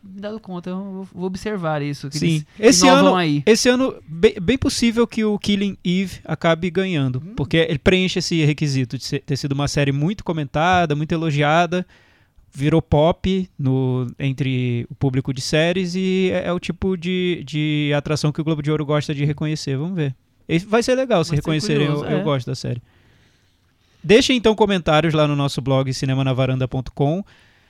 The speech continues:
Speaker 2: Na semana que vem, se vocês quiserem falar mais sobre Globo de Ouro, sobre corrida do Oscar e os filmes em discussão, que a gente vai começar a falar daqui a pouco, Sem Rastros e Oitava Série.
Speaker 1: Exatamente.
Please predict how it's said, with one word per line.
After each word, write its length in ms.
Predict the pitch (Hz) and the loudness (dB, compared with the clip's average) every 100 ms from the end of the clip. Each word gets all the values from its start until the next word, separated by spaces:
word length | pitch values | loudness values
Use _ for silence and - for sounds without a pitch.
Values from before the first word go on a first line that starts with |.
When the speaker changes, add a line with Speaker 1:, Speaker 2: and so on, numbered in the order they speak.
| _ - | _ -4
Speaker 2:
Na 180 | 139 147 | 0 2
semana 300 | 160 151 151 | 2 2 0
que 100 | 147 | 0
vem, 140 | 165 | 0
se 80 | - | -2
vocês 140 | 156 | -4
quiserem 240 | 135 139 139 | 0 -2 0
falar 400 | 135 131 131 113 | 0 0 -2 -4
mais 280 | 139 135 135 | 0 0 2
sobre 260 | 135 123 127 | -2 -2 -2
Globo 240 | 135 127 | -2 -4
de 140 | 123 | -4
Ouro, 500 | 127 170 185 180 175 - - _ _ _ | 0 2 2 2 0 -2 -20 _ _ _
sobre 460 | - 151 143 143 | -2 0 2 0
corrida 340 | - 135 135 131 | 2 2 2 2
do 120 | 127 | 2
Oscar 640 | 131 156 170 - 185 185 - | 2 2 2 -2 -2 -2 -4
e 120 | 160 | -2
os 100 | 175 | 0
filmes 320 | - 180 180 170 | 2 2 4 0
em 60 | |
discussão, 600 | 170 - 196 - 165 185 | -2 -4 -4 0 0 0
que 80 | 190 | -2
a 40 | |
gente 120 | 156 156 | -4 -2
vai 140 | 147 | -2
começar 500 | 147 143 - 139 143 - | 0 -2 0 0 -2 -6
a 80 | 139 | -4
falar 280 | 147 135 | 0 0
daqui 180 | 135 143 | 0 -2
a 60 | 139 | -4
pouco, 500 | 143 147 - 175 190 _ - | -2 -4 -2 -6 -6 _ -4
Sem 200 | 165 143 | 2 4
Rastros 440 | 139 139 160 147 | 4 2 -4 -4
e 220 | 156 160 _ | -4 -6 _
Oitava 300 | 143 143 135 | -4 -4 -4
Série. 260 | - - - | -8 -12 -12
Speaker 1:
Exatamente. 920 | 175 160 165 - 180 117 92 - - | -10 -8 -8 -8 -10 -8 -12 -14 -18